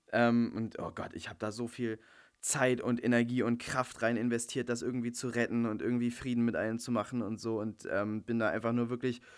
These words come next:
frustriert und wütend und enttäuscht und entkräftet rausgegangen. Ähm, und das ist immer noch, ich bin immer noch sehr, sehr, sehr wütend auf, ähm, zwei Leute,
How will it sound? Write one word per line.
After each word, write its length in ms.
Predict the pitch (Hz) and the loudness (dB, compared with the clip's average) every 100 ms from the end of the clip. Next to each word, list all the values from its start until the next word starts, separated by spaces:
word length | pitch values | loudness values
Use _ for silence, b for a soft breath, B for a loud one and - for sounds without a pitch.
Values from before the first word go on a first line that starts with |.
| B B B - | B B B -12
frustriert 720 | - 160 - - 160 151 139 | -2 0 0 0 8 8 6
und 400 | - 143 120 117 | 2 0 0 -4
wütend 480 | 143 160 151 143 - | -2 0 0 0 0
und 300 | 127 135 - | 2 2 2
enttäuscht 580 | 123 120 - 131 131 123 | 0 0 2 4 4 2
und 100 | 120 | -2
entkräftet 600 | 120 - 120 113 131 117 | -2 -2 -2 -2 -4 0
rausgegangen. 680 | 113 117 120 113 110 120 - | 0 0 -2 0 0 -2 -2
Ähm, 540 | - 110 110 113 110 - - _ | 0 0 0 -4 -6 -10 -20 _
und 180 | - 120 | -8 -4
das 160 | 120 120 | -4 -4
ist 140 | 175 | -4
immer 200 | - 220 | 2 4
noch, 160 | 127 - | 4 0
ich 160 | 127 | -6
bin 100 | 151 | -4
immer 200 | 143 185 | 0 2
noch 140 | 170 135 | 2 0
sehr, 300 | 127 165 170 | 4 6 8
sehr, 160 | 156 | 6
sehr 300 | 147 151 131 | 6 4 4
wütend 440 | 143 165 139 156 - | 0 2 2 2 4
auf, 340 | 127 127 - - | 4 4 2 4
ähm, 1000 | 120 123 123 110 110 87 82 78 76 - _ - - 52 - 95 110 | 4 6 2 0 -6 -6 -8 -10 -14 -18 _ -6 -2 -2 -4 -12 -6
zwei 360 | - 139 139 143 | -4 6 6 8
Leute, 520 | 139 135 131 143 | 6 6 2 -2